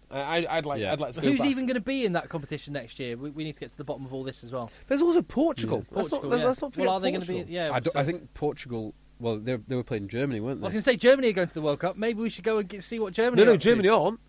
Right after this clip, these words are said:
Speaker 3: Oh, no, they aren't.
Speaker 1: Russia are.
Speaker 3: Russia are.
Speaker 1: I don't wanna go there.
Speaker 3: I don't wanna go there. Germany I'd be up for. If Germany can qualify for the World Cup, they might deserve
Speaker 1: Germ-,
Speaker 3: a visit.
Speaker 1: Germany, maybe. Uh, P-, Portugal. That, that's, that sounds like the one to me. They've,
Speaker 3: Port-,
Speaker 1: they've
Speaker 3: Portugal in
Speaker 1: already,
Speaker 3: March.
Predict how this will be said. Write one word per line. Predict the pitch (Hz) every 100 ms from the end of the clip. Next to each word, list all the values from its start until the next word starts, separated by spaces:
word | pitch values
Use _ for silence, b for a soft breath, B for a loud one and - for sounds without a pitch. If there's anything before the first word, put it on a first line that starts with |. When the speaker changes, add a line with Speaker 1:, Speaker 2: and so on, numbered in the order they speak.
| -
Speaker 3:
Oh, | 180
no, | 180
they | 165
aren't. | 180 139
Speaker 1:
Russia | 170 214 - 151 117
are. |
Speaker 3:
Russia | 190 196 165 139
are. | 113 - - -
Speaker 1:
I | 131
don't | 143 175
wanna | 131
go | 107
there. | 104 113
Speaker 3:
I | 127
don't | 131
wanna | 123
go | 113 107
there. | 104 104 - - - - _
Germany | 190 208 165
I'd | 127
be | 131
up | 117
for. | - 117 127 -
If | 170 -
Germany | 233 240 226
can | 190
qualify | 180 185 156
for | 151
the | 151
World | 147 131
Cup, | 131 120 - b b b b b
they | - 135
might | 131
deserve | 120 123
Speaker 1:
Germ-, | 220 220
Speaker 3:
a |
visit. | 127 113
Speaker 1:
Germany, | 190 196 185
maybe. | 165 170 160 160 -
Uh, | 180
P-, | 160 - - - - - _ -
Portugal. | 233 208 - 95 - _ -
That, | 165 180
that's, | 185 - - - - -
that | 190 185
sounds | 190 180 160
like | 165 147
the | 151
one | 147
to | 131
me. | 127 101 - b b b b
They've, | 147
Speaker 3:
Port-, | 147
Speaker 1:
they've | 190 165
Speaker 3:
Portugal | 202 226
in |
Speaker 1:
already, | 240 220
Speaker 3:
March. | 165 170 170 - -